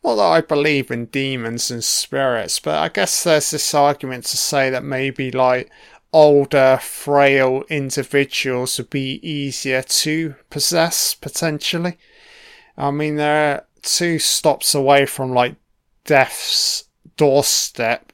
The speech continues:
Are they gonna be more receptive to the ramblings of some demon, you know? Yeah, to me it seems, yeah, a little bit more believable, doesn't it, you know? Clearly she's a little bit senile as well.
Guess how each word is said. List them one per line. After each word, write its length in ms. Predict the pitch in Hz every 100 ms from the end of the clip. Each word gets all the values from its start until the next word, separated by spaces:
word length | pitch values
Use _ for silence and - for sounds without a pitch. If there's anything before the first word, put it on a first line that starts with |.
| -
Are 100 | 147
they 220 | 135 135
gonna 320 | 135 139 131
be 240 | 123 139 131
more 240 | 131 127
receptive 1000 | 131 - - 156 - - 123 107 - - _ _ _ _ _ _ _ _ _
to 120 | -
the 140 | 131 127
ramblings 680 | 123 120 120 120 127 123 -
of 60 |
some 380 | - - 123 117 - 117
demon, 520 | 135 127 117 117 113 _ _
you 160 | 131
know? 120 | 135 - - _ _ _ _ _ _ _ _ _ _ _ _ _
Yeah, 160 | 170 151
to 180 | -
me 240 | 190 208 170
it 120 | 127
seems, 760 | - 156 147 139 131 - - - _
yeah, 600 | 220 247 - 214 202 190
a 20 |
little 220 | 196 214
bit 180 | 202 196
more 220 | 180 180
believable, 640 | 165 160 180 160 139 - 117
doesn't 240 | - 127
it, 140 | 107 -
you 140 | 71
know? 100 | 170 180 _ _ _ - - - _ _ _ _ _ _ _ _ _ _ _ -
Clearly 480 | - 160 170 143 120
she's 320 | 117 - 123
a 40 | 131
little 200 | 131 -
bit 180 | 127 120
senile 720 | - 147 143 127 107 110 117
as 180 | 117 131
well. 280 | 120 120